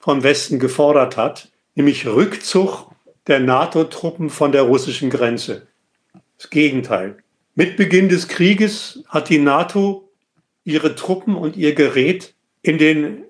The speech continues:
Staaten, die schon zur nato gehören, also baltische Staaten, Polen, Bulgarien und so weiter, aufgestockt. Sechste Eskalationsstufe. Seit gestern oder heute haben Manöver in diesen Staaten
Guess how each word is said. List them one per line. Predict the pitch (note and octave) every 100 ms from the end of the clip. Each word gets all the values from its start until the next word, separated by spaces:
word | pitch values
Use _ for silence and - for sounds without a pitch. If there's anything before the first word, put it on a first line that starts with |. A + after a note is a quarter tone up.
| _
Staaten, | - - C#3 E3+ - F3 F3 C3
die | D#3 E3 -
schon | - F3 E3+
zur | E3+ D#3+
nato | C#3+ C#3+ D3 C3+
gehören, | B2+ B2+ C#3 D3+ D#3+ D#3+ G3+
also | C3+ B2
baltische | A#2+ A#2+ C#3+ - D#3+
Staaten, | - B2+ B2+ B2+ B2
Polen, | C#3+ C3 B2+ B2
Bulgarien | B2 A#2+ A#2 A#2+
und | A#2
so | B2+ A2+
weiter, | A2+ C#3+ D3 - _ _
aufgestockt. | - C3+ C3 - - G2+ - - _ _
Sechste | - E3+ G#3 - G3+
Eskalationsstufe. | F#3 F3 E3+ D#3 D3 D3+ D3 C3+ - C#3+ A#2+ A#2 F2 G2 _ _ _
Seit | D3+ D3+ D3+ F#3 - _ _ _
gestern | - G3 - G3 F#3+
oder | D#3+ E3 C#3+
heute | D#3 D#3 B2 F#2 _ _ _
haben | - D3+ F3 E3+ E3+
Manöver | C3+ D3 D3 D#3+ A3 E3 C#3+ G#3+ G#3 - -
in | - B3 G#3+
diesen | F#3+ F3 E3
Staaten | C#3+ - B2+ B2+ B2 G2 -